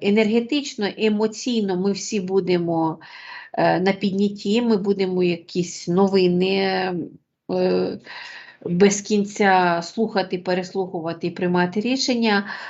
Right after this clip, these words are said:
А з іншої сторони, нас будуть турбувати саме старше покоління, це ді-, е, це д-, наші батьки, ді-, дідусі, бабусі, і будуть, е, ще, е,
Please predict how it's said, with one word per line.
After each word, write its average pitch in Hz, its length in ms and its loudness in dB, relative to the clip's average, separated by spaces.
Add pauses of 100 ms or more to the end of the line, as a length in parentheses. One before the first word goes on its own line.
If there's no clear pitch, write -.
(120)
А 190 180 4
з 190 80 -2
іншої 240 320 -2
сторони, 220 600 -4
нас 208 280 0
будуть 202 360 -4
турбувати 190 640 0
саме 185 720 0 (460)
старше 202 440 2
покоління, 220 720 -4
це 180 680 -6
ді-, 208 280 -2
е, 202 480 4
це 190 180 -4
д-, 180 500 2
наші 190 340 0
батьки, 220 580 0
ді-, 185 220 0
дідусі, 180 680 -2
бабусі, 190 840 0 (500)
і 247 260 4
будуть, 226 540 2
е, 196 320 6 (720)
ще, 208 280 2
е, - 0 -